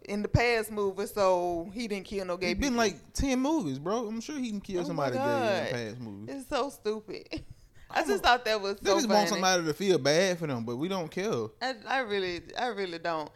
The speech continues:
Speaker 1: But you know who I hate? I don't, I know people be like, "I don't like when you say hate."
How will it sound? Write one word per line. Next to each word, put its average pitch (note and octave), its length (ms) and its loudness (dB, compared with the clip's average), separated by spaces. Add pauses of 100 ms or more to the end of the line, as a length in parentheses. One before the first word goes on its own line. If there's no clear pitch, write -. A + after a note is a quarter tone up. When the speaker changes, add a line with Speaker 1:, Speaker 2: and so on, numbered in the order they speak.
(240)
Speaker 1:
But - 160 -6
you E4 60 -4
know D4 360 6
who C4+ 540 -4 (960)
I D4 100 4
hate? C4 480 -6 (480)
I E4+ 220 6 (120)
don't, D#4 120 6
I - 20 -4
know C#4+ 140 4
people A#3+ 280 -4
be A3 120 -4
like, F3 260 4
"I A#3+ 80 -12
don't C4 160 -8
like B3 160 -2
when A3+ 140 -10
you A#3+ 80 -10
say G#3+ 220 -6
hate." F#3 380 -4